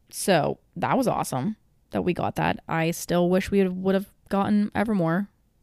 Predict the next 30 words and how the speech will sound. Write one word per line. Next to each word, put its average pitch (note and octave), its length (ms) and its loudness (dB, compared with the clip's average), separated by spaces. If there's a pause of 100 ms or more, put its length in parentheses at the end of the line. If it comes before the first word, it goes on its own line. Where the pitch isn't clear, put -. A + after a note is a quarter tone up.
(760)
Long F#3 220 -4
Pond F#3 240 -6
studio G#3 280 -2
sessions. - 580 -6 (520)
I G#3 80 2
mean, G#3 320 2
<sighs> - 920 -18
God, D#3+ 440 -6
her D#4 200 0
singing F#3+ 480 0
Evermore G3 640 2 (460)
on G3+ 80 4
the G3 160 4
Eras F3 280 2
Tour G3+ 440 4 (1120)
really A#3+ 360 4
just A3 220 -2
solidified E3+ 680 0
my E3+ 160 2
knowledge C#3+ 680 0 (480)
that E3+ 380 0 (960)
the G#3 180 2
Evermore G3+ 520 2
Long F#3 220 2
Pond F#3+ 260 0
studio - 260 -2
sessions - 580 -6
would - 120 -6
have A3+ 100 -12
just - 320 -10